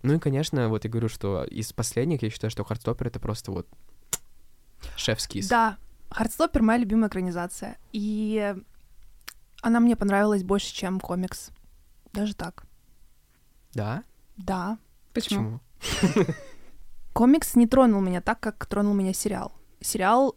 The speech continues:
Speaker 2: просто, не знаю, разбил меня. Даже несмотря на то, что да, он банальный, да, он такой супер романтичный.
Speaker 3: А комиксы
Speaker 2: Плевать.
Speaker 3: в целом тебе нравятся? Как, ну, типа, тебе нравится читать комиксы, как вот, э,
Speaker 2: Да,
Speaker 3: формат?
Speaker 2: да, да.
Speaker 3: Мгм.
Speaker 2: Но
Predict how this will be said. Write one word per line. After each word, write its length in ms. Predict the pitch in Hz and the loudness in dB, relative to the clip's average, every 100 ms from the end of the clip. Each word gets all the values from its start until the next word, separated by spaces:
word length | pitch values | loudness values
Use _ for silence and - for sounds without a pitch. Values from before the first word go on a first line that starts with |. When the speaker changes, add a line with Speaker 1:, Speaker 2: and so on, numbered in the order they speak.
| - | 0
Speaker 2:
просто, 320 | 208 214 214 | 0 2 2
не 100 | 202 | 2
знаю, 300 | 208 202 190 | 4 4 4
разбил 340 | 202 196 208 | 2 2 2
меня. 360 | 196 175 165 208 - - | 2 0 -4 -8 -12 -8
Даже 380 | 190 220 220 220 | 2 2 4 4
несмотря 300 | 208 - 220 | 4 4 4
на 40 | 220 | 4
то, 80 | |
что 200 | 233 - | 0 -2
да, 280 | 185 185 196 | -2 2 4
он 100 | 202 | 4
банальный, 680 | 190 196 196 180 180 180 180 | 2 2 2 2 0 0 -2
да, 280 | 170 165 180 | -2 0 2
он 140 | 196 | 0
такой 260 | 202 - 202 | -2 -4 -6
супер 260 | - 214 | -4 -2
романтичный. 1000 | 208 214 220 220 196 190 - 190 190 185 - - - - - - - | 2 6 6 4 -4 -4 -4 -4 -4 -6 -8 -14 -14 -16 -16 -16 -6
Speaker 3:
А 120 | 202 | -4
комиксы 440 | 190 208 196 185 214 | 0 2 2 2 0
Speaker 2:
Плевать. 200 | 196 180 | 0 0
Speaker 3:
в 20 | |
целом 280 | 208 190 180 | 0 0 -2
тебе 240 | - 190 | -4 -2
нравятся? 420 | 185 185 302 - | -2 -2 -4 -8
Как, 140 | - - | -8 2
ну, 120 | 226 | 2
типа, 160 | 190 - | 2 -8
тебе 160 | 196 | -6
нравится 280 | 180 240 - | -4 -4 -6
читать 220 | - 185 | -6 -6
комиксы, 380 | - 165 165 - | -4 -4 -4 -6
как 180 | - 156 | -10 -8
вот, 100 | 151 - | -10 -8
э, 100 | 156 | -2
Speaker 2:
Да, 260 | 214 269 294 | 4 4 4
Speaker 3:
формат? 380 | - 214 208 202 | 2 2 2 2
Speaker 2:
да, 80 | 220 | 2
да. 40 | 196 | 2
Speaker 3:
Мгм. 80 | 196 - - - - | -4 -16 -20 -20 -2
Speaker 2:
Но 440 | 226 247 254 247 | 4 8 8 6